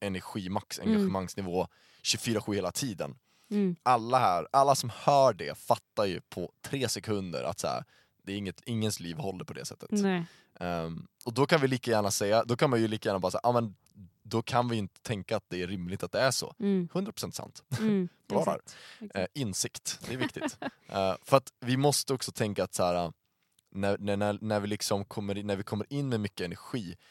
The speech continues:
Speaker 1: låt inte heller den energin stoppas.
Speaker 2: Mm,
Speaker 1: Kör.
Speaker 2: exakt.
Speaker 1: Låt den
Speaker 2: Mm.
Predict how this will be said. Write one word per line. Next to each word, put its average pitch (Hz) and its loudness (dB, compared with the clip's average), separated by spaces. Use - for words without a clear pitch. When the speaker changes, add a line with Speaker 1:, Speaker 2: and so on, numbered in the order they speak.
Speaker 1:
låt 120 4
inte 135 -2
heller 92 -2
den 87 -4
energin 82 -8
stoppas. - -2
Speaker 2:
Mm, 220 6
Speaker 1:
Kör. - 4
Speaker 2:
exakt. 190 -2
Speaker 1:
Låt 120 2
den 110 -2
Speaker 2:
Mm. 90 -6